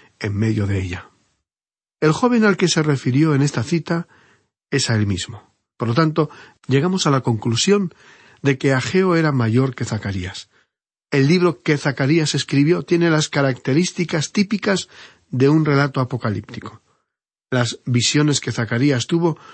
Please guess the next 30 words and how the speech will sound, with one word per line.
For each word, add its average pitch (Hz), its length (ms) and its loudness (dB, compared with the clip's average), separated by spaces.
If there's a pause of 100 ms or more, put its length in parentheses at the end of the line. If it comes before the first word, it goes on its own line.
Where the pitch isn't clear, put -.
(140)
son 190 260 0
semejantes 185 560 0
a 147 60 2
las 139 160 -2
que - 80 -4
aparecen 156 420 0
en 135 100 0
los 113 160 -2
libros 139 300 0
de 113 80 -2
Daniel 123 460 -2
y - 20 -2
Apocalipsis. 107 880 -6 (720)
Al 135 160 0
comparar 120 420 0
la 117 180 0
vida 127 460 2
y 107 100 -2
relato 113 540 -2
de 107 160 -2
los 101 220 -4
escritores 120 640 -2
apocalípticos, 156 880 -2 (540)
hay 175 200 2
algunos 156 380 0
extremos 156 560 -2
interesantes 123 800 -4 (480)
a 107 120 -6
destacar. 92 600 -10 (840)
Daniel 214 420 0